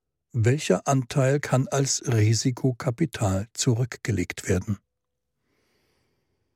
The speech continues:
Auch wenn es auf den ersten Blick nach viel Schreibarbeit aussieht, soll es Ihnen, insbesondere zu Beginn Ihrer Handelsaktivität, ein Gefühl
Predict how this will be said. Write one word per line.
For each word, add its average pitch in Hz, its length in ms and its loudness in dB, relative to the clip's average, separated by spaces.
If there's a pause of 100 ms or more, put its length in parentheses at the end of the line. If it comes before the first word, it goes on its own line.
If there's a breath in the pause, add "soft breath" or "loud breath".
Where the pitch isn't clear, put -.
(640)
Auch 135 220 0
wenn 190 120 4
es - 320 0
auf 139 200 -2
den 120 160 2
ersten 127 320 2
Blick - 260 -2
nach 104 160 0
viel 104 300 -2
Schreibarbeit 104 1120 -2
aussieht, 113 540 -2
soll - 400 0
es 147 200 2
Ihnen, 170 560 2
insbesondere 92 760 0
zu - 180 0
Beginn 110 340 2
Ihrer 120 280 -2
Handelsaktivität, 135 1000 0 (460)
ein 127 140 0
Gefühl 117 640 0